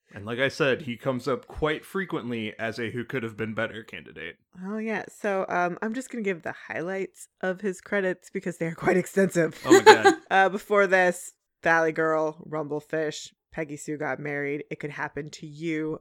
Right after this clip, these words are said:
Speaker 2: The Rock. After this is Face Off, City of Angels, Gone in sixty Seconds, Adaptation, The National Treasures, The Sorcerer's Apprentice, Kick-Ass, Left Behind, Snowden, Mandy,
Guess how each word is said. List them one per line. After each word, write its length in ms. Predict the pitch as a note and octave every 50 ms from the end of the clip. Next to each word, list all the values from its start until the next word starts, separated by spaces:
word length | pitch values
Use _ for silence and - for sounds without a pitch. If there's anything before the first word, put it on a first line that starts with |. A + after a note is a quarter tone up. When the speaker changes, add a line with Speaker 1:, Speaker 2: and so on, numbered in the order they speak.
| _
Speaker 2:
The 260 | D3 C#3+ C#3 D#3 D#3
Rock. 540 | D3+ D3 C3+ C#3+ C#3 C3+ C#3 - G3+ - - _ _ _ _ _ - -
After 460 | - E3+ F3+ F#3 F#3+ F#3+ - - F#3+ G3+
this 300 | F3+ F3 E3 E3 E3+ -
is 220 | D#3 D#3+ D#3+ - - _ _ _ _ _
Face 320 | - A3 F#3 F3+ F#3 - -
Off, 340 | F3+ E3+ E3 D#3+ D#3+ - -
City 420 | - - - - F3 E3 E3+ E3+
of 100 | E3 E3 -
Angels, 840 | - E3 D#3+ D#3+ D#3+ E3 D#3 E3 E3 D#3+ D#3+ D#3+ D#3+ D#3 D3+ - _ _ _ -
Gone 260 | - F3+ F3 E3+ E3+
in 120 | E3+ E3+ F3+
sixty 360 | - F#3 E3 - - F#3+ F3
Seconds, 1000 | E3+ - F#3 F3 E3+ - - F3+ E3+ E3 D#3+ D#3+ D#3+ E3 - - - - - - - _ -
Adaptation, 840 | F#3+ F#3+ F#3 F#3 F3+ E3+ - - G#3 F#3 F3 F3+ - - F#3 E3+ E3+
The 60 | E3 E3+
National 520 | F3 E3+ E3+ E3 - - - F3+ E3+ E3
Treasures, 840 | E3 - - F#3 E3 E3 D#3 E3 E3 D#3+ D#3 D#3 D#3 D3+ D#3 D#3+ - _ _ _ _ -
The 80 | - F3
Sorcerer's 560 | - - G3 F#3 F#3 - F#3+ F3+ F3 E3+ E3
Apprentice, 840 | E3 F3 - - - F#3+ F#3 F3+ - - G3 F3+ F3 E3+ - - - -
Kick-Ass, 840 | - G#3+ F#3+ - F3 D#3+ F3 F3+ F3+ F3+ F3+ F3+ F3+ F3+ - - - _ _ _ _ _ _ _ -
Left 400 | E3 F3 F#3 F3+ - - - -
Behind, 640 | - F#3+ G#3 F#3+ E3 G3 F3+ E3+ E3 E3 E3 D#3+ D#3+
Snowden, 880 | - - - - F#3 F3 E3+ E3+ E3 E3+ E3 E3 D#3+ D#3+ D#3 D#3 D#3+ - _ _ _ _ _
Mandy, 800 | E3+ E3+ F3+ F#3 F3 E3+ E3+ E3 E3+ E3 D#3+ D#3 D#3 D#3 D#3 -